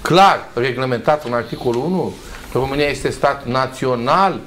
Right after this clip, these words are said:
suveran și independent, unitar și indivizibil. Forma de guvernământ a statului român este Republica, însă, foarte important, aliniatul trei, România este stat de drept,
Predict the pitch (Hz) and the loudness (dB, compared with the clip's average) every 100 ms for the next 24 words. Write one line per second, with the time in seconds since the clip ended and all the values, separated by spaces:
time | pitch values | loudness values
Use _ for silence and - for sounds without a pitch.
0 | - - - - 117 131 147 151 139 131 | -14 -18 -12 -4 0 2 0 -4 -4 -2
1 | 127 123 113 156 151 - 143 131 143 139 | 0 -2 2 0 0 -4 -4 0 0 0
2 | 135 131 123 117 120 139 214 214 - - | -4 -4 -2 -2 -2 -2 -4 -6 -16 -18
3 | - - - 170 185 151 127 120 120 120 | -18 -6 2 4 4 0 0 0 0 0
4 | 117 123 123 104 123 120 110 107 107 104 | 0 -2 -2 -2 -2 -2 -2 -2 -2 -4
5 | - 101 92 131 156 156 - - 165 220 | -2 -4 -2 -2 -2 0 -2 2 2 2
6 | - 104 - 123 117 107 101 95 120 101 | 0 -4 -2 -2 -4 -4 -6 -2 -4 -2
7 | 98 95 110 - 87 107 107 - - - | -4 -4 -6 -6 -6 -6 -6 -10 -18 -16
8 | - - 120 120 123 120 - 101 123 110 | -16 -6 -4 -2 -2 -2 -4 -4 -2 0
9 | 92 95 113 123 | -2 -2 -4 -4